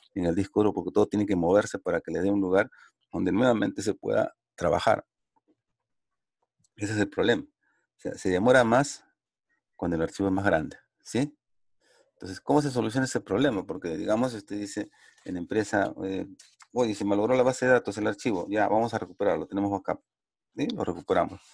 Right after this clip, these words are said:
Y se da cuenta que se va a demorar, pues, más o menos unas doce horas. Uy, entonces, ¿qué hacemos? Ah, bueno, hay que decirle a, a las personas, pues, bueno, hoy día es jueves, ya que se vayan mejor hasta lunes, cosa que tenemos tiempo de arreglar todo bonito para que el lunes vengan a trabajar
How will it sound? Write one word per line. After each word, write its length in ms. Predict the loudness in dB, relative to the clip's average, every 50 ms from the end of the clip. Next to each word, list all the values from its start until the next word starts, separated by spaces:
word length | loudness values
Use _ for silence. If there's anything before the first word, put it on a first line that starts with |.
| -20 _ _ _ _ _ _ _ _ _
Y 140 | -6 -6 -6
se 120 | -4 -4
da 120 | -4 -4
cuenta 260 | -2 -4 -4 -4 -4 -6
que 120 | -6 -6
se 100 | -6 -4
va 80 | -4 -2
a 40 |
demorar, 380 | -2 -2 -2 -2 -2 -2 -2 -4 -6
pues, 200 | -8 -12 -10 -8
más 180 | -10 -10 -8 -6
o 40 | -4
menos 340 | -4 -2 -2 -4 -4 -4
unas 400 | -4 -2 -2 -2 -2 -4 -8 -8 _
doce 280 | -4 -4 -4 -2 0
horas. 400 | 0 2 2 0 -2 -4 -10 -14 _ _ _ _ _ _ _ _ _ _ _
Uy, 240 | -10 -8 -6 -6 -6
entonces, 360 | -8 -8 -8 -8 -8 -8 -8 -8
¿qué 100 | -8 -6
hacemos? 440 | -6 -4 -6 -4 -6 -8 -10 -14 -18 -20 _ _ _ _ _ _ _ 0
Ah, 160 | 4 4 6
bueno, 200 | 6 4 4 2
hay 80 | 2 2
que 100 | 2 0
decirle 300 | -2 -2 -2 -2 0 0
a, 280 | 0 -2 -4 -6 -6
a 40 | -4
las 140 | -4 -4 -6
personas, 420 | -6 -8 -8 -6 -6 -6 -6 -8 -8
pues, 140 | -8 -10 -8
bueno, 180 | -8 -8 -8 -8
hoy 80 | -8
día 140 | -10 -10 -12
es 60 | -12
jueves, 920 | -14 -12 -6 -4 -2 0 2 2 2 0 0 -2 -4 -4 -6 -6 -8 -14 _ _ _ _ _ _ _
ya 140 | _ -8 -4
que 100 | -2 -2 -2
se 120 | 0 0
vayan 260 | 2 2 2 2 2
mejor 300 | 0 0 0 2 2 2
hasta 220 | 2 2 0 -2 0
lunes, 340 | 0 0 0 0 -2 -4
cosa 280 | -8 -10 -8 -6 -6 -6
que 120 | -6 -8
tenemos 340 | -10 -6 -4 -4 -4 -4 -6
tiempo 280 | -8 -10 -8 -4 -2 0
de 160 | 0 0 -2
arreglar 340 | -2 -4 -2 -2 -2 -2 -2
todo 200 | 0 2 2 2
bonito 400 | 2 0 0 -2 -2 -2 -2 -2
para 200 | -2 -2 -2 -4
que 80 | -4
el 60 | -4 -2
lunes 200 | -2 -2 -2 -2
vengan 260 | -2 -2 -2 -2 -2
a 40 | -2
trabajar 460 | -2 -2 -2 -2 0 0 0 0